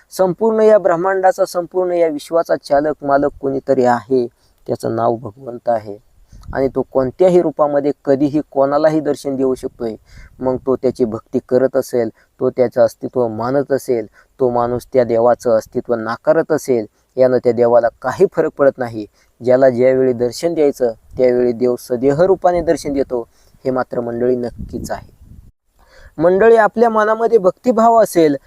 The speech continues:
आपलं मन निखळ, निरागस आणि निष्पाप असेल, मनामध्ये कोणताही स्वार्थ नसेल आणि आपल्या डोळ्यांना जर आस लागलेली असेल की त्या देवाला भेटायची, त्या भगवंताला भेटायची,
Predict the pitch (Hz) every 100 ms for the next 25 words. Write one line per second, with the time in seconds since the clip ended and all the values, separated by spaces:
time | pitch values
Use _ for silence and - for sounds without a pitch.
0 | _ 160 185 196 196 185 196 185 175 -
1 | 190 202 180 175 185 185 190 180 175 180
2 | 175 170 - 190 190 190 170 165 151 131
3 | _ - 143 160 170 170 175 165 165 -
4 | 185 180 - - 165 170 - 165 160 156
5 | 143 127 - - - - 143 151 147 -
6 | 147 135 131 143 147 151 139 143 - -
7 | 143 143 156 147 139 143 143 - 151 -
8 | 147 139 135 135 139 135 110 - 139 143
9 | 139 139 123 123 113 160 196 196 190 151
10 | - 143 131 127